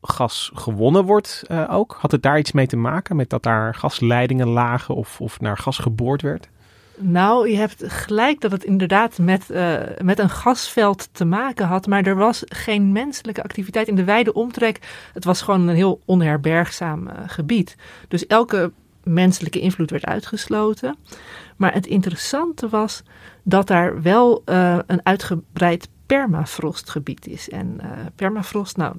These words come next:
Speaker 2: de, de jaar rond bevroren ondergrond, die zorgde ervoor dat dat gas heel lang tegengehouden werd. Maar op den duur, door het dunner worden van die permafrostlagen, ontstonden er toch wat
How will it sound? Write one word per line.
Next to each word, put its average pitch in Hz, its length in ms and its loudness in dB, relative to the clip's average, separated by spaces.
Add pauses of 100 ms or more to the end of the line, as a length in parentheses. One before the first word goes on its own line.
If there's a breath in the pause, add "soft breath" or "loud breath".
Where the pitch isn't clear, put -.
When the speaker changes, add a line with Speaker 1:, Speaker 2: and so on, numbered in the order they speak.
Speaker 2:
de, 170 200 -2
de 175 160 2
jaar 185 260 4
rond 180 360 2
bevroren 160 500 -4
ondergrond, 226 720 -6 (480 loud breath)
die 196 160 2
zorgde 214 380 0
ervoor 196 340 -2
dat 165 120 -2
dat - 140 -10
gas 190 320 0
heel 202 240 6
lang 151 280 2
tegengehouden 214 840 0
werd. 226 420 -8 (480 soft breath)
Maar 208 540 4 (180)
op 190 160 -6
den 156 220 -2
duur, 220 380 2
door 170 200 -2
het 156 280 -8 (120)
dunner 262 300 2
worden 226 240 0
van 208 120 -8
die 190 80 -4
permafrostlagen, 190 1080 -4
ontstonden 185 600 -4
er 165 200 -4
toch 226 140 -4
wat 170 260 -4